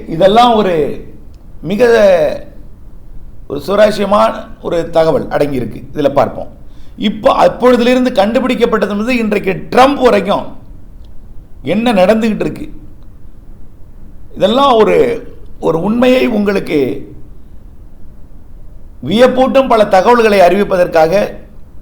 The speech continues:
இதுல உங்களுக்கு பதிவு செய்கிறேன். நம்மெல்லாம் படிச்சிருப்போம், அமெரிக்காவை கண்டுபிடிச்சது கொலம்பஸ், கொலம்பஸ்ன்னு, அவ்வளவுதான். அதுக்கு மேல பெரிதா யாரும் படித்ததில்லை. ஒருவேளை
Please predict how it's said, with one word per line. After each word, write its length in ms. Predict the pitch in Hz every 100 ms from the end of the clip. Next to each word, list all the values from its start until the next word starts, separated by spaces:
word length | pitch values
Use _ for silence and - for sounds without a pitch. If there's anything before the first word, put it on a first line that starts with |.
| - - - - - - - -
இதுல 200 | 139 151
உங்களுக்கு 280 | 131 113 117 123
பதிவு 200 | 127 123
செய்கிறேன். 360 | 107 95 90 - - - - - - - - - - - - - - 175
நம்மெல்லாம் 360 | 214 254 277
படிச்சிருப்போம், 500 | 254 185 240 202 165 - 156
அமெரிக்காவை 360 | 196 208 208 208
கண்டுபிடிச்சது 500 | 202 196 190 202 196
கொலம்பஸ், 360 | 180 196 208 196
கொலம்பஸ்ன்னு, 480 | 180 170 170 147 127
அவ்வளவுதான். 340 | 139 156 156 151 -
அதுக்கு 220 | 127 -
மேல 180 | 170 180 180 131 95 - - - - - - - -
பெரிதா 300 | 196 220 240
யாரும் 300 | 196 180 196
படித்ததில்லை. 520 | 165 160 175 143 135 151 - - - - - - - - - - - - - - -
ஒருவேளை 320 | 208 254 285